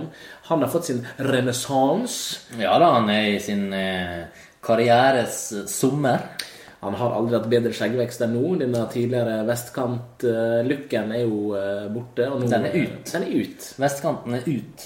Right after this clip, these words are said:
Speaker 1: Og det var stygt. Kvisett, eh, med fett, eh, hår og... Nei, så
Speaker 2: Nå,
Speaker 1: ikke ut.
Speaker 2: nå er det vel han Selnes som har tatt over den. Kvisete, fett hår.
Speaker 1: Ja.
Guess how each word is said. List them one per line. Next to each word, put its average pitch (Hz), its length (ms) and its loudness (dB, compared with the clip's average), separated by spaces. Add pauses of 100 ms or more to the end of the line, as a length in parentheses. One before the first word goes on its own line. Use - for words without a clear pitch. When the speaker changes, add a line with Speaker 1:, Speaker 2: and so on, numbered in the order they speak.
Speaker 1:
Og - 40 -16
det 120 100 -4
var 147 60 0
stygt. - 440 -6
Kvisett, 170 680 0
eh, 113 180 2
med 120 160 -2
fett, - 460 -10
eh, 107 240 -2
hår 110 360 2
og... 98 320 -4
Nei, 127 100 -6
så 147 120 2
Speaker 2:
Nå, 196 40 4
Speaker 1:
ikke - 120 2
ut. 160 40 2
Speaker 2:
nå 180 180 4
er 196 60 6
det 180 80 8
vel 135 120 8
han 120 100 6
Selnes 143 540 4 (160)
som 117 120 0
har 104 80 -6
tatt 139 200 2
over 160 140 6
den. 117 320 6
Kvisete, 120 580 -2
fett - 300 0
hår. 98 320 0 (220)
Speaker 1:
Ja. 107 200 2